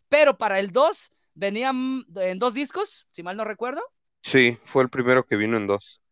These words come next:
Speaker 1: Ajá, sí, eh, la opción de Claire y este güey de, de Leon.
Speaker 2: Y Leon.
Speaker 1: Entonces,
Speaker 2: Sí.
Speaker 1: a ver, déjame ver si no recuerdo mal, eh, era un disco para cada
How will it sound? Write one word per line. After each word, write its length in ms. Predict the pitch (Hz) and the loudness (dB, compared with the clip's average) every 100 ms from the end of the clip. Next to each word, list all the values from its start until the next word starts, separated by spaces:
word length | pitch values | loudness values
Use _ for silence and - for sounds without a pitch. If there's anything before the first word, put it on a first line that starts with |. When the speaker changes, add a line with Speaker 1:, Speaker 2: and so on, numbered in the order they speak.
| _ _ _ | _ _ _
Speaker 1:
Ajá, 440 | 143 127 143 170 220 | -10 -8 -8 -8 -8
sí, 380 | - 220 262 339 | -12 -14 -14 -14
eh, 340 | 143 147 139 131 | -12 -10 -10 -12
la 60 | |
opción 280 | 135 - 180 | -14 -12 -12
de 140 | 185 - | -12 -10
Claire 420 | 185 233 285 247 | -6 -4 -4 -8
y 140 | 160 | -12
este 300 | 156 - 180 | -14 -14 -16
güey 220 | 160 160 | -14 -14
de, 500 | 160 160 131 113 101 95 _ _ | -12 -12 -12 -14 -18 _ _ _
de 140 | 117 | -16
Leon. 200 | 143 269 453 _ _ _ - | -10 -12 -12 _ _ _ -6
Speaker 2:
Y 140 | 143 | -4
Leon. 520 | 110 107 110 120 120 123 - _ _ _ _ _ _ _ _ _ | 0 2 2 0 -4 -12 -20 _ _ _ _ _ _ _ _ _
Speaker 1:
Entonces, 640 | 226 254 294 269 - 311 | -8 -2 0 0 -2 -8
Speaker 2:
Sí. 40 | - | -6
Speaker 1:
a 60 | 175 | -4
ver, 240 | 185 165 | -4 -6
déjame 300 | 190 202 170 | -12 -10 -8
ver 100 | 180 | -10
si 120 | - | -10
no 480 | 185 185 185 175 151 | -12 -10 -8 -8 -10
recuerdo 420 | 143 147 175 175 | -12 -10 -8 -8
mal, 360 | 170 233 277 294 _ _ | -6 -8 -8 -14 _ _
eh, 480 | 135 139 135 131 131 | -14 -12 -10 -10 -10
era 120 | 160 202 | -6 -6
un 80 | |
disco 280 | 196 220 247 | -8 -12 -10
para 220 | 190 156 | -8 -8
cada 720 | 147 165 175 180 165 139 110 | -8 -8 -6 -8 -8 -8 -12